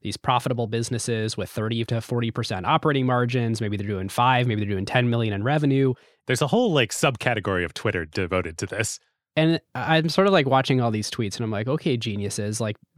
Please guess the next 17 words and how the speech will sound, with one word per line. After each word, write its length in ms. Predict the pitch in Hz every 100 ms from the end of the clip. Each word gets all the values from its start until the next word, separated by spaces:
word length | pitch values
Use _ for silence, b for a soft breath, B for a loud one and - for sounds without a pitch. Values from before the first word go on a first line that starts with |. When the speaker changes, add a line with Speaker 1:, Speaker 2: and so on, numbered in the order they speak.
| 120
Speaker 1:
do 80 | 117
you 80 | 120
remember, 360 | 143 143 131 120
like, 260 | 117 120
what 180 | 120 101
Andrew 300 | 120 127 135
and 120 | 123
Chris 280 | - 151 -
were 100 | 143
talking 320 | - 127 143
about, 260 | 120 117 113
I 60 | 147
don't 80 | 139
know, 60 | 110
a 40 |
decade 460 | 123 123 - 143 143
ago?" 380 | 143 151 160